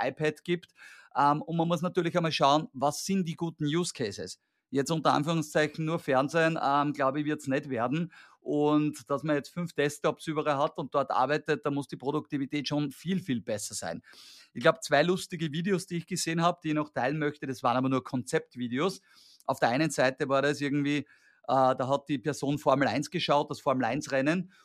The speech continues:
und parallel war sozusagen am Tisch vor sich der Racetrack, äh, wo man auf eine drei D View, also von oben auf den Track draufgeschaut hat und die Autos fahren hat sehen. Das war, glaub ich, ein cooler Use Case. Und der zweite war ein sehr lustiger.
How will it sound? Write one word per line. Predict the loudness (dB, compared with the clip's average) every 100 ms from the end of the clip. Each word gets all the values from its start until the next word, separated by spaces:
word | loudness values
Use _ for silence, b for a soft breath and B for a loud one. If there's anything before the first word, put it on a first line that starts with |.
| b
und | -8 0
parallel | 4 4 4 2 2
war | 0
sozusagen | -2 -2 0 2 0
am | -2
Tisch | -4 -4 -4
vor | -2 0 2
sich | 0 -8 -4
der | -2
Racetrack, | 0 0 0 -4 2 4 4 0 b b b
äh, | 0 0
wo | 0
man | 0 2
auf | 0 0
eine | -2 -2
drei | -2 -2
D | -2 -4
View, | -2 0 0
also | 0
von | -4 -2
oben | 0 2 4
auf | 2 2
den | -4
Track | 0 0 0
draufgeschaut | -4 -4 -4 -4 -2
hat | -2
und | -2 -2
die |
Autos | -2 -2 -10
fahren | -2 0 2
hat | 0 -2
sehen. | -2 -2 -4 B B B B _
Das | -2 4
war, | 6
glaub | 6 6
ich, | 6
ein | 4 2
cooler | 0 2
Use | 2 0 0
Case. | -2 0 0
Und | -2
der | -2
zweite | 0 0 0 2
war | 2
ein | 2
sehr | 2 2
lustiger. | 2 0 0 4 2